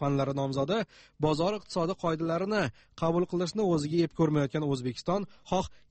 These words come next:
inqiroz sharoitida bo'lsin, xoh jahon iqtisodi ravnaq topgan sharoitda bo'lsin, Qozog'istondan farqli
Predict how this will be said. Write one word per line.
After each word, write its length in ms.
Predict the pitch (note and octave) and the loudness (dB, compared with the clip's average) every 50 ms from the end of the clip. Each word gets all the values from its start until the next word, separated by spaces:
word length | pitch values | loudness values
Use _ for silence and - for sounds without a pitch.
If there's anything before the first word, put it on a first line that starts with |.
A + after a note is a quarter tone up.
| F3+ F3 | -4 -4
inqiroz 320 | F3+ - F3 E3+ E3+ F3 - | -2 0 0 0 0 -2 -2
sharoitida 360 | - D#3 D3 C#3 B2 B2 C3 C3+ C#3+ | -2 0 0 0 -2 -2 -6 -4 -4
bo'lsin, 220 | D3+ D#3 - A3+ G3+ - - | -4 -4 -4 -6 -6 -4 -4
xoh 160 | F3+ F3+ F3 - _ _ _ _ - | -4 -4 -4 -6 _ _ _ _ -2
jahon 240 | E3+ E3+ D3+ F#3 F#3 F#3 | -2 0 2 0 0 -2
iqtisodi 380 | - - - F3 E3 E3 F#3 F3+ | -4 -2 0 0 2 2 2 2
ravnaq 280 | E3+ E3 D#3+ F3 F3 E3 - - | 2 0 0 -2 -4 -6 -4 -6
topgan 320 | F3 E3+ - - F3+ F3 D#3 D#3+ | -6 -6 -2 -2 -2 0 0 0
sharoitda 360 | E3+ D#3+ D3 C#3 - - E3 F3 | 0 0 0 0 0 -2 0 0
bo'lsin, 260 | F#3+ F#3+ - C4 C4+ A#3+ - _ _ _ _ - | 0 0 0 0 -2 -2 -4 _ _ _ _ -2
Qozog'istondan 640 | E3 D#3 D#3+ D3+ - - - D#3 D3+ D#3+ E3+ F#3+ G#3 F#3+ - | 0 0 0 0 -2 -4 -4 -2 -2 0 0 -2 -2 -2 -2
farqli 280 | E3 D3 C#3 - D#3 | -4 -4 -2 -2 0